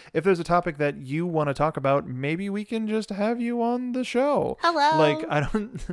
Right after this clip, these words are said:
Speaker 1: <laughs> I see this as sort of a rotating second or third chair, depending on your
Speaker 2: Yeah.
Speaker 1: availability, depending on your knowledge of the particular,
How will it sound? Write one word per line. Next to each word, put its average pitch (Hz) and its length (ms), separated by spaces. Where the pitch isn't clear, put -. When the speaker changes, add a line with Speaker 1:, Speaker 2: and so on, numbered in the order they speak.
Speaker 1:
<laughs> - 200
I 151 140
see 180 240
this 170 200
as 151 120
sort 147 180
of 131 80
a 131 100
rotating 127 1120
second 123 460
or 120 160
third 117 340
chair, 123 320
depending 113 460
on 113 140
your 107 180
Speaker 2:
Yeah. 113 40
Speaker 1:
availability, 135 600
depending 131 320
on 123 140
your 123 160
knowledge 117 480
of 117 180
the 120 80
particular, 117 680